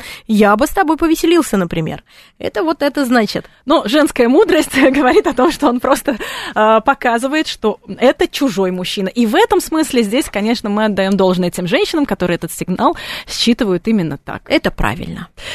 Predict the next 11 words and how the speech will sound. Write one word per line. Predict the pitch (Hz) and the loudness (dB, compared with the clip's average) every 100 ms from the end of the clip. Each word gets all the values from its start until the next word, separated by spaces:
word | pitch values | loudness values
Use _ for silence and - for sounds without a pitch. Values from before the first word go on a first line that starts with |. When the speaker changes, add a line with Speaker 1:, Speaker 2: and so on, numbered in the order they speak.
| - - - | -10 -10 -4
Speaker 2:
Э, | 196 202 | 2 4
если, | 196 330 - | 4 2 2
э, | 330 - 233 240 | 0 0 0 2
на | 240 254 | 2 0
совещании | - 247 - 320 330 269 | 0 -4 -2 0 2 4
внезапно | 233 220 277 277 | 4 4 2 2
начинают, | 233 - 214 240 254 - | -2 -2 -4 -2 -2 -4
э, | - | -4
например, | 202 196 196 233 | -2 -2 0 0
застёгивать | 208 - 214 185 185 | 0 0 -2 -2 -6
пиджак | - 165 156 - | -8 -8 -8 -10